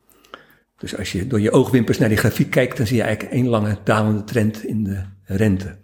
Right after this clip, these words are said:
We zeggen nu allemaal, de rente is historisch laag. Dat klopt ook als je kijkt naar de absolute rente. Als je de rente gaat corrigeren voor inflatie, het wordt nu wat ingewikkeld, maar dan praat je over de reële rente.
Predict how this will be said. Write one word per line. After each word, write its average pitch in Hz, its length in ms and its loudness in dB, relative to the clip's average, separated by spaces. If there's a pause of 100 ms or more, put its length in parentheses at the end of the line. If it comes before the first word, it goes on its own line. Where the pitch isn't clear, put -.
(840)
We 120 100 -4
zeggen 120 240 2
nu 120 80 4
allemaal, 113 280 2
de 113 300 -2
rente 123 240 2
is - 80 -4
historisch 120 500 2
laag. 120 520 -2 (720)
Dat - 140 -10
klopt 135 280 0
ook 113 140 2
als 104 120 -4
je 123 60 -4
kijkt 113 200 -2
naar 104 80 -2
de - 100 -8
absolute 139 460 0
rente. 135 540 0
Als 110 100 -8
je - 80 -6
de 107 60 0
rente 110 260 0
gaat 104 340 -6 (160)
corrigeren 117 540 2
voor 117 100 -4
inflatie, 113 540 0
het 156 80 -10
wordt 101 160 -2
nu 104 80 2
wat 92 160 -2
ingewikkeld, 101 600 -4
maar 90 200 -14 (800)
dan - 100 -12
praat 104 220 0
je - 60 -2
over 104 160 -4
de 98 140 4
reële 104 400 2
rente. 120 440 0